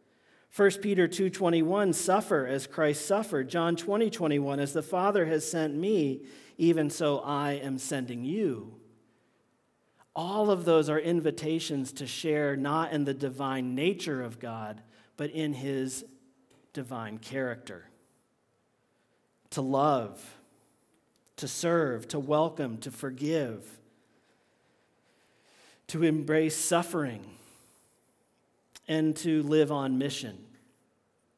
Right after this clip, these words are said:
And I think all of these things are here at the front, uh, front of mind when I read these descriptions of Jesus.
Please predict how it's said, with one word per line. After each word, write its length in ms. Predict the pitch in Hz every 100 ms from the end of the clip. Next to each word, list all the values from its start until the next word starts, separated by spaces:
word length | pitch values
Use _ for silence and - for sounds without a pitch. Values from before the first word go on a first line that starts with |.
| _ _ _ _ _ _ _ _ _ - - _ _ _ - _
And 200 | 190 175
I 220 | 170 196 254
think 280 | 247 196 180
all 320 | 165 202 220
of 140 | 175
these 260 | 170 160 -
things 520 | 175 170 143 147 147
are 280 | - 151 147
here 640 | 143 180 202 156 143 143 -
at 180 | 151 147
the 80 |
front, 800 | 143 - 185 151 147 - - - - _ _
uh, 240 | 156 135 135
front 300 | - 208 190
of 140 | 147
mind 540 | 151 175 196 135 131 143
when 140 | 147
I 80 | 151
read 340 | 143 151 156
these 220 | 147 143 -
descriptions 640 | 131 - 139 - 131 127
of 120 | 139
Jesus. 640 | 143 214 160 120 104 -